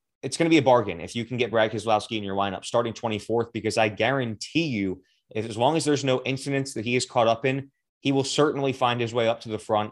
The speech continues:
and will help, you know, he'll have a good shot at winning this race if it does race similar to Daytona. But that is a huge unknown at this point.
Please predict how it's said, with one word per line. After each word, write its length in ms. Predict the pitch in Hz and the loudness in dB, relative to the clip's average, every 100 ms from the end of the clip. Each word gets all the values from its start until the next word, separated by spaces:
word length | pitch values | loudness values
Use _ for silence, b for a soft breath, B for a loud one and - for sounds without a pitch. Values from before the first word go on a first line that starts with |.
| - | -6
and 100 | 104 | -4
will 100 | 110 | -2
help, 220 | 123 - _ | -2 -4 _
you 300 | 117 120 160 | -6 -4 0
know, 120 | 135 | 2
he'll 100 | 147 | 2
have 100 | 156 | 2
a 40 | 151 | 0
good 160 | 156 | 0
shot 180 | - 156 | 4 4
at 60 | 143 | 2
winning 200 | 160 165 | -2 -2
this 160 | - | -2
race 260 | 156 180 - | 0 0 -2
if 60 | |
it 140 | 127 127 | -6 -2
does 200 | 151 143 | -2 0
race 400 | 123 143 - - _ - | -2 -2 -6 -12 _ -12
similar 560 | - 190 202 131 117 | 0 2 4 2 0
to 100 | 127 | 0
Daytona. 480 | 127 123 156 160 104 | 2 2 2 2 0
But 140 | 95 120 | -2 -2
that 120 | 131 | -2
is 140 | 123 | -2
a 80 | 117 | -4
huge 460 | 110 165 170 143 - | -4 -6 -6 -8 -2
unknown 320 | 143 135 131 123 | -2 0 0 -2
at 80 | |
this 180 | 113 107 | -4 -6
point. 340 | - 113 110 | -4 -2 -2